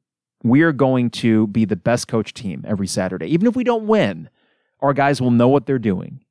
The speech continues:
They will be fundamentally sound. They won't shoot themselves in the foot. I think Leipold can do that. So that is a hire that I would be excited for as well. Maybe not as viscerally excited because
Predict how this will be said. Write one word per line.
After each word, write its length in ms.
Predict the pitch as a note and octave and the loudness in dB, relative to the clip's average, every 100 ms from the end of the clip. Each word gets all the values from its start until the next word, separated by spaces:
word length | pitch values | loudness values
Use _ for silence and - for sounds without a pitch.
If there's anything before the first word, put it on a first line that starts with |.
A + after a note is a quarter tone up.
| _ _ | _ _
They 100 | - | -2
will 100 | A#2 | 2
be 120 | A2+ G#2+ | 2 0
fundamentally 600 | - D3+ D3+ D#3+ D3+ D3 | 2 0 2 0 2 0
sound. 560 | C#3 B2 A#2+ A#2 A#2 - _ | 0 0 0 0 -2 -8 _
They 100 | A2 | -4
won't 220 | G2 A#2 B2 | 0 2 2
shoot 180 | C3+ | -2
themselves 400 | A#2+ A#2 A2+ G2 | 0 -2 0 0
in 80 | G2 | 0
the 60 | F2+ | -2
foot. 260 | - E2+ - _ _ _ _ _ _ _ _ _ _ _ _ _ _ - | -4 -10 -10 _ _ _ _ _ _ _ _ _ _ _ _ _ _ -2
I 80 | |
think 120 | A#2 A#2 | 0 2
Leipold 460 | A2 G#2 G#2+ F#2 | 0 0 -4 -4
can 140 | - F2 | -4 -6
do 160 | E2 | -6
that. 220 | D#2 - - _ - | -10 -16 -20 _ -14
So 380 | - A#2+ G#2 G2+ _ _ _ - | -2 2 2 -2 _ _ _ -4
that 200 | C3+ D#3 | 0 0
is 140 | D#3+ | 0
a 60 | C#3+ | -2
hire 260 | A#2+ C3 | 0 0
that 100 | B2 | 0
I 80 | A#2 | 2
would 140 | B2 B2 | 2 0
be 100 | A#2+ | 0
excited 420 | - G#2+ G#2+ G#2+ | 0 -2 -2 -2
for 200 | A2+ G#2+ | -2 -2
as 100 | F2+ | -2
well. 240 | A2 A2 | -4 -6
Maybe 240 | - B2 C#3 | -4 -2 0
not 180 | C3 A#2 | 0 -2
as 120 | G2+ | -6
viscerally 560 | G2 C3+ - C#3+ D3+ | -2 -2 0 -2 0
excited 480 | C#3+ - C3 B2+ C#3 | -2 0 0 0 -2
because 420 | A#2+ G#2 G#2+ F#2+ | -6 -4 -2 -2